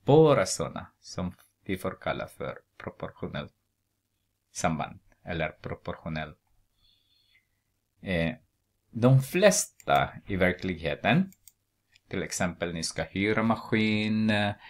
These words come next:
ni ska hyra bil, eh, cy-, cykel eller,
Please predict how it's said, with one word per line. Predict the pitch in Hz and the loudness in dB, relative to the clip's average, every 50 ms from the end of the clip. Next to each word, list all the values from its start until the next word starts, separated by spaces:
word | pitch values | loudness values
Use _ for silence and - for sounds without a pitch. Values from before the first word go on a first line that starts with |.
| - - - _ _ | -20 -20 -20 _ _
ni | - 90 87 | -4 -2 -2
ska | - - 80 | -2 -2 -2
hyra | 80 - - 92 95 98 95 95 95 | -4 -2 0 0 0 2 4 4 4
bil, | 92 87 92 92 95 98 95 95 95 95 95 95 95 | 2 2 2 2 2 2 2 2 0 0 0 2 2
eh, | 95 90 90 | 2 2 2
cy-, | 90 - - - - - 90 - - _ _ _ - | 2 0 0 0 0 -2 -2 -4 -6 _ _ _ -12
cykel | - - - 104 101 - _ _ _ _ - 95 95 92 90 90 - | -8 -4 -2 -2 -4 -4 _ _ _ _ 0 2 2 4 2 2 -2
eller, | 73 87 85 80 80 - | -2 -2 -2 -2 -4 -6